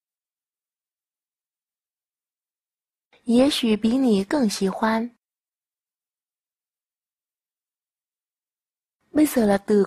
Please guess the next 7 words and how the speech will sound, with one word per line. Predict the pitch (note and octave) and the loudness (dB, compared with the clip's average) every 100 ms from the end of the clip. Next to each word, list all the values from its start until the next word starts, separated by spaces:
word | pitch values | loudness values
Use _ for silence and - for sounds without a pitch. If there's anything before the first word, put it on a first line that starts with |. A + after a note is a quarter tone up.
| - | 2
cổ | A3 E3+ | 0 0
điển. | E3 G3+ F3+ F3 G#3 _ _ _ _ _ _ _ _ _ _ _ _ - | -2 -2 -2 -2 -10 _ _ _ _ _ _ _ _ _ _ _ _ -2
Cổ. | A3+ B3+ | 0 0
典 | - A3+ F#3 E3+ G#3 A#3+ _ _ _ _ _ _ _ _ _ _ _ _ _ _ _ _ _ _ _ _ _ _ _ _ _ _ _ - | 0 0 0 -2 -6 -6 _ _ _ _ _ _ _ _ _ _ _ _ _ _ _ _ _ _ _ _ _ _ _ _ _ _ _ -2
古 | A#3 F#3 F3 G#3 - _ _ _ _ _ _ _ _ _ _ _ _ _ _ _ _ _ | 2 2 0 -4 -4 _ _ _ _ _ _ _ _ _ _ _ _ _ _ _ _ _
Cổ. | A3 G#3+ E3+ G3 G#3+ _ _ _ _ _ _ _ _ _ _ _ _ _ _ _ _ _ _ - | 0 2 2 2 0 _ _ _ _ _ _ _ _ _ _ _ _ _ _ _ _ _ _ 0
Điển. | A3 F3+ F3 G#3+ | 0 2 -4 -6